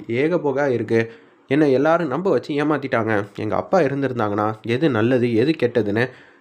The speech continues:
இது எல்லாத்தையும் பிரிச்சு பார்த்து சொல்லி கொடுத்துருப்பாப்புல. இப்ப அப்பா இல்லாத விஷயத்த நான் என்னன்னு சொல்லி ஃபீல் பண்றது? அப்பா,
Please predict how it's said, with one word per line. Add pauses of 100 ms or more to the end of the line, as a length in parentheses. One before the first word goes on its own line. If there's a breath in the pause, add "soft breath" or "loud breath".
இது
எல்லாத்தையும்
பிரிச்சு
பார்த்து
சொல்லி
கொடுத்துருப்பாப்புல. (320 loud breath)
இப்ப
அப்பா
இல்லாத
விஷயத்த
நான்
என்னன்னு
சொல்லி
ஃபீல்
பண்றது?
அப்பா,